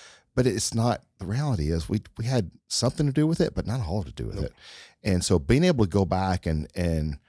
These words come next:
Speaker 1: you know, say thank you to the, to the job that those people did, even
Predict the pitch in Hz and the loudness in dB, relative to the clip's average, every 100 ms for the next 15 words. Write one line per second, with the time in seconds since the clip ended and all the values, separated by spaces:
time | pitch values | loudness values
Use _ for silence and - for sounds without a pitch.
0 | _ _ _ _ _ 92 - - 107 - | _ _ _ _ _ -4 -2 0 0 2
1 | 104 104 87 73 71 82 76 - 101 78 | 2 2 0 0 -2 -2 -4 -4 -4 -2
2 | 71 78 85 - 78 - 98 - 110 87 | -2 -2 -2 -4 -4 0 0 0 -4 -4
3 | 73 104 92 78 76 76 _ _ _ - | -2 2 2 2 -2 -8 _ _ _ -2
4 | 127 135 92 | 2 4 2